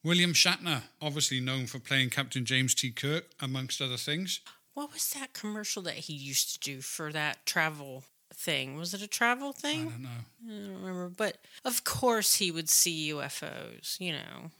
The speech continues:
Speaker 1: Well, he says that he's a believer, and he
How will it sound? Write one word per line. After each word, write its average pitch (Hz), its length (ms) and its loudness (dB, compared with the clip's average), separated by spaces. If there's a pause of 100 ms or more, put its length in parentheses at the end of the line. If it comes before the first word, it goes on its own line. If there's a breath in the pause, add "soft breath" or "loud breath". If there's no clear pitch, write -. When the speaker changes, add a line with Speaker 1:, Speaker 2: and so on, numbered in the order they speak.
(140)
Speaker 1:
Well, 151 300 4 (600)
he 170 280 6
says 147 380 6
that 143 100 0
he's 135 160 0
a 123 40 -2
believer, 127 560 0
and 139 320 2
he 151 680 2